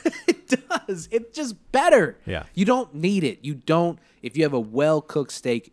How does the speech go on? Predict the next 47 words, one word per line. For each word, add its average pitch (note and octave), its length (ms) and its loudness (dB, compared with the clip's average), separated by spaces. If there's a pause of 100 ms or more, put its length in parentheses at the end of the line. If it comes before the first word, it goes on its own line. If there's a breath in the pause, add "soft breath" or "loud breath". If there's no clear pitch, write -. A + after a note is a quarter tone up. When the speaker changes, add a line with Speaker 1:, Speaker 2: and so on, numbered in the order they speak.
Speaker 1:
you G#2+ 120 -10 (140)
don't A#2+ 300 -6
Speaker 2:
Mm-hmm. F#2 280 -12
Speaker 1:
need A#2 340 -6 (220 soft breath)
A A#2+ 200 -4
one A2 300 -8
sauce. - 640 -12 (380)
Speaker 2:
Yeah. E2 160 -12 (1120)
Speaker 1:
And, B2+ 200 -6
uh, B2+ 300 -4
I C3 100 0
mean, D#3 120 0
Speaker 2:
Agreed. F#3+ 140 -2 (1080)
Speaker 1:
that D3+ 180 0
was A3+ 140 4
the G#3 80 8
whole F#3 240 -2
thing E3 200 -6
about C#3 260 -4
this A2 160 -12
episode, A#2+ 460 -4
was G2+ 120 -10
they A2 100 -6
were A2 100 -6
talking B2 400 -6
about, G#2 240 -8
like, G2 140 -10
the G2 80 -16
quality B2 540 -4
of A2 140 -8
it G2+ 80 -10
and G#2+ 100 -18
shit. A2 260 -6 (280 loud breath)
And A2 100 -12
one B2 160 -6
of A2+ 80 -6
the A2+ 80 -4
girls, A2+ 560 -8 (420 soft breath)
she - 140 -10
was A2+ 100 -6
on A2 120 -8
the G2+ 60 -12
show, G#2+ 240 -8
and G2+ 120 -14
she - 120 -12
was G2 100 -12
like, G#2 160 -12